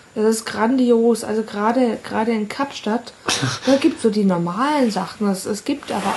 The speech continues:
Speaker 1: auch grandiose Haute Cuisine, Schlemmerläden und was weiß ich nicht was. Und auch so
Speaker 2: In
Speaker 1: diese
Speaker 2: einer Vielzahl vor allen Dingen. Also
Speaker 1: Ja.
Speaker 2: nicht so irgendwelche Fressmeilen, wie man sie bei uns kennt, oder
Speaker 1: Nee.
Speaker 2: die Stadtviertel, sondern es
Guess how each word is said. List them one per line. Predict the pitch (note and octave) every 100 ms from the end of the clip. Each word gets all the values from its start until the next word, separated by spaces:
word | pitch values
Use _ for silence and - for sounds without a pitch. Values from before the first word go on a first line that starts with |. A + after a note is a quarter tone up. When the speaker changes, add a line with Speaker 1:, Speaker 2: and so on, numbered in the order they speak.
| A#3
Speaker 1:
auch | - - - - - - - -
grandiose | G#3+ G#3+ C4+ F4+ E4 C#4 C4+ D#4 C#4+
Haute | - D4 -
Cuisine, | - C#4 B3 C#4+ D4 D4 -
Schlemmerläden | B3 B3 D4 C#4 B3+ B3 B3+ B3+ B3 B3+ - - - - - - -
und | A3 G3+ - - B3+
was | C4 C#4 C#4+
weiß | C4+ -
ich | E4
nicht | E4+ C#4+ -
was. | A3 A3+
Und | B3 A#3
auch | - -
so | A#2
Speaker 2:
In | E3+ A2+
Speaker 1:
diese | G#2+
Speaker 2:
einer | G2
Vielzahl | - - E3+ F#3+ F#3+ - F2 F2
vor | - D2+ F#2 F2 F2
allen | F#2 G2+
Dingen. | B2+ C#3+ -
Also | A#3+ A#3
Speaker 1:
Ja. | B3
Speaker 2:
nicht | B3+
so | A#2
irgendwelche | G#2 A#2 A2+ G#2
Fressmeilen, | - - G2+ - B2+ A#2+ C3 C#3 C3+
wie | B2
man | A#2+
sie | A#2
bei | G#2+
uns | - C#3+ -
kennt, | - D3 D3 -
oder | A#3
Speaker 1:
Nee. | - - A#2+ - - - - -
Speaker 2:
die | -
Stadtviertel, | G#2+ G#2+ - D3+ C3
sondern | A#2+ A#2 G#2+
es | -